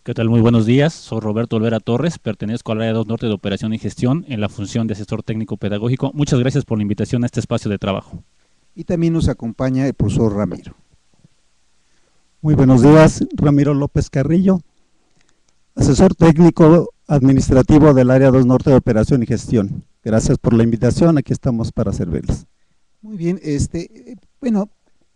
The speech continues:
Speaker 2: entrando en materia, lo que queremos ahora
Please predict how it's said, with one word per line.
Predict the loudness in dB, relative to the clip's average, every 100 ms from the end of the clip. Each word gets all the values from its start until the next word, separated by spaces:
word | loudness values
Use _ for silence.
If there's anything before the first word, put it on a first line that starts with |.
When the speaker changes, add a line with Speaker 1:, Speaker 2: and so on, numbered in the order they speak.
| _
Speaker 2:
entrando | -14 -10 -8 -6
en | -6
materia, | -6 -8 -6 -4 -4
lo | -8
que | -14 -18
queremos | -12 -10 -8 -8
ahora | -8 -8 -8 -10